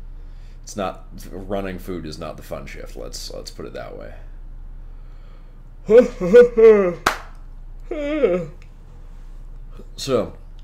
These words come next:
I realize that this is a day late, and I'm sorry about that, but they, uh, I just couldn't fit in a normal Saturday night, uh, shenanigans with the schedule I had this week.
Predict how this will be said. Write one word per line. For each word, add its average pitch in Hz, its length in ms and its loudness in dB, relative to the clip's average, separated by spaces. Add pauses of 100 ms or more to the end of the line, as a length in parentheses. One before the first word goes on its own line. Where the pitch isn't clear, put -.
(160)
I 110 40 -2
realize 117 360 4
that 110 80 -4
this 110 160 -6
is 107 100 -6
a 107 60 0
day 98 180 0
late, 107 160 2
and - 80 -6
I'm 80 100 -10
sorry 85 240 0
about 92 220 0
that, 98 280 0
but - 200 -6
they, 71 240 -4
uh, 67 240 -8 (1200)
I 80 100 -2
just - 260 -10 (200)
couldn't 76 320 -8
fit 82 180 -6
in 78 140 -6
a 76 60 -8
normal 76 280 -8
Saturday 76 380 -6
night, 76 280 -8 (760)
uh, 76 340 -8 (800)
shenanigans 85 600 -6
with 78 160 -8
the 80 80 -10
schedule 82 340 -4
I 69 80 -6
had 71 140 -8
this 73 160 -10
week. 76 260 -8